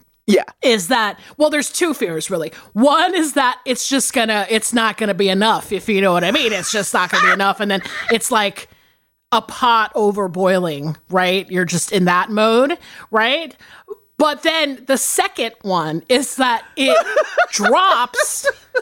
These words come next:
Speaker 2: in a public restroom.
Speaker 1: Yeah.
Speaker 2: In a nasty truck stop toilet,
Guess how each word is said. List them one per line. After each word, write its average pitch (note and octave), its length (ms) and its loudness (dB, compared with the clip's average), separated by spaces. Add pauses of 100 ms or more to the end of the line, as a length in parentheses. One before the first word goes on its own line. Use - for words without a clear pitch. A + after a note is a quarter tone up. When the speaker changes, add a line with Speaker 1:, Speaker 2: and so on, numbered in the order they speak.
(1160)
Speaker 2:
in C#4+ 120 0
a C4+ 80 -2
public D4+ 580 -2
restroom. F#3 960 -4 (180)
Speaker 1:
Yeah. C#3+ 360 2 (320)
Speaker 2:
In C#4 120 0
a C4+ 80 0
nasty C#4 840 -4
truck - 520 -2
stop - 380 -2
toilet, A3 760 -4